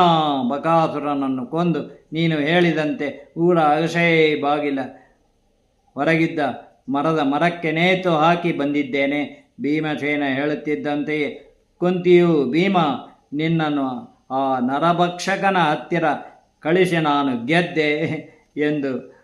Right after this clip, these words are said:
ಅವನ ಕೆನ್ನೆ ಸವರಿ ಲಟಿಕೆ ಜಗಿದವಳೆ. "ಕೇಳಿದೆಯಾ ಧರ್ಮರಾಜ, ನಿನ್ನ ತಮ್ಮ ಭೀಮಸೇನ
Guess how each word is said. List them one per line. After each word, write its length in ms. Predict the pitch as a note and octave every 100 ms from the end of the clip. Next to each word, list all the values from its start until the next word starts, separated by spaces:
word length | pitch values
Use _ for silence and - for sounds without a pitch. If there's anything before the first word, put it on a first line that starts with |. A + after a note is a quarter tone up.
| _ -
ಅವನ 260 | D3 D3 C#3+ A#2+ -
ಕೆನ್ನೆ 580 | D3+ D#3+ D#3+ D#3+ D3+
ಸವರಿ 380 | C3 D3 C#3+ C#3+
ಲಟಿಕೆ 440 | C3 C3+ B2 E3+ E3
ಜಗಿದವಳೆ. 1000 | D3+ C#3+ C#3+ C#3 C3 D3 F3 D3+ - - _ _ _
"ಕೇಳಿದೆಯಾ 800 | C3 C3+ F3 A3 A3 G#3 E3+ D3
ಧರ್ಮರಾಜ, 680 | B2 A#2+ A#2 A#2 A2 G#2+ G#2 A#2 - _ _ _
ನಿನ್ನ 280 | D3+ D3+ D3
ತಮ್ಮ 420 | A#2+ D#3 F3 F#3
ಭೀಮಸೇನ 680 | D#3 E3 F#3+ G3+ D#3+ E3+